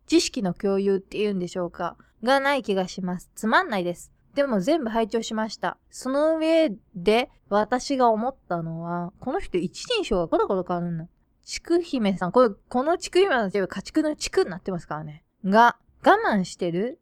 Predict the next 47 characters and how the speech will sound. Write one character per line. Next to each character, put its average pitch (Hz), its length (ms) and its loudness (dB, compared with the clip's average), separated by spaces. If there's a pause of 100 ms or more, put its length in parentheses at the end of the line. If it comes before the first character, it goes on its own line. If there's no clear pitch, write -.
も 277 160 2
っ 392 40 2
と 175 260 0
話 233 400 0
し - 40 -10
て 226 100 0
ほ 185 160 -2
し 175 320 -6
い。 - 60 -18 (180)
抑 202 280 2
え 285 760 6
気 240 280 -2
味、 254 360 -8 (380)
便 262 460 4
秘 277 220 0
う 277 240 0
ん 269 120 -6
こ 208 180 -4
の 185 160 0
ち - 180 -14
く 254 120 -4
ひ 233 120 -6
め 233 160 -2
さ 196 140 -4
ん 180 40 -2
は 170 100 -2
聞 170 60 -8
き - 240 -20
た 220 160 -2
く 196 140 -4
な 190 240 -2
い。 175 100 -10 (160)
な 208 180 0
ん 233 140 -2
で 180 300 -2
聞 - 220 -20
き - 140 -20
手 208 220 0
に 196 160 0
な 190 120 0
っ 196 40 -6
て 180 300 -6
る 180 120 -2
の 180 160 -4
で 170 160 -6
す - 120 -20
か？ 202 240 -2